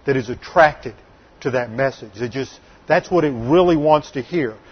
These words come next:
So we're constantly bi-, fighting this battle, and it becomes an issue of priorities, uh, issue of always making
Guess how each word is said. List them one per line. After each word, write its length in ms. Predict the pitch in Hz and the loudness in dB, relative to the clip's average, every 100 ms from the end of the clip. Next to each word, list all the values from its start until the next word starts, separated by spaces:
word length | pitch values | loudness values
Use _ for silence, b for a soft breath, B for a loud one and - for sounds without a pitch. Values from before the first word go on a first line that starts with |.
| b | b
So 220 | - 160 147 | 0 4 6
we're 160 | 131 | 4
constantly 880 | - - - 190 185 - 180 170 160 B B B | 0 -4 2 4 2 -4 -4 -2 -2 B B B
bi-, 360 | 113 147 165 156 | 6 6 6 0
fighting 580 | - 156 156 156 160 117 | 4 6 6 2 -4 -2
this 200 | 139 - | -2 -2
battle, 500 | 120 143 131 117 110 b b b b _ - | 4 6 6 4 -4 b b b b _ -8
and 160 | 127 | -4
it 60 | 131 | -2
becomes 380 | 123 - 160 131 | -4 0 0 0
an 100 | 147 | -4
issue 480 | 165 170 - 165 165 | -2 -2 0 0 0
of 320 | 143 143 127 - | 2 2 2 -4
priorities, 640 | - 135 127 151 139 110 107 - b b b b - | -2 2 6 6 6 2 -6 -18 b b b b -10
uh, 140 | 123 | -6
issue 360 | - 147 - 151 | -2 -2 2 2
of 120 | 127 | 2
always 500 | - 147 175 175 160 | 2 6 8 6 2
making 560 | 151 156 151 156 147 | 2 0 0 -2 -4